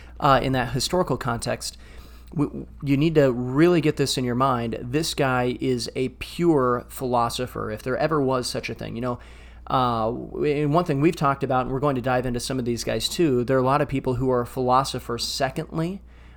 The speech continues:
uh, and a lot of the people that we look to today for philosophy in, in modern philosophy,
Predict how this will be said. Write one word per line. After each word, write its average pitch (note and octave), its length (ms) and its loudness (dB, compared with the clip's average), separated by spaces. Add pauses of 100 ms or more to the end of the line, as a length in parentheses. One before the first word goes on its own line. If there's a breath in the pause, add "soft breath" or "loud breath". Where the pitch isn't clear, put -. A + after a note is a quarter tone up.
(140)
uh, B2+ 240 0
and C#3 120 -2
a - 20 0
lot C3+ 220 4
of - 20 0
the B2 80 -4
people C#3+ 240 -2
that B2+ 140 2
we C3 80 0
look C#3 220 0
to C3 180 -2
today B2 340 -2
for D#3 400 0
philosophy B2+ 800 0
in, A#2+ 240 -6
in B2 160 -6
modern B2+ 420 0
philosophy, B2 680 -4